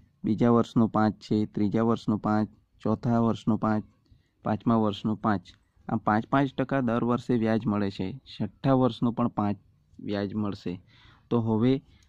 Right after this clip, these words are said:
આ જે પાંચમું, પાંચમું વર્ષ છે, પાંચમા અને છઠ્ઠા વર્ષમાં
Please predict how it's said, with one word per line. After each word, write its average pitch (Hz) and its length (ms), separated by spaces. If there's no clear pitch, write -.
આ 110 160
જે 139 240
પાંચમું, 135 840
પાંચમું 117 520
વર્ષ 131 260
છે, - 180
પાંચમા 117 420
અને 131 160
છઠ્ઠા 127 360
વર્ષમાં 131 680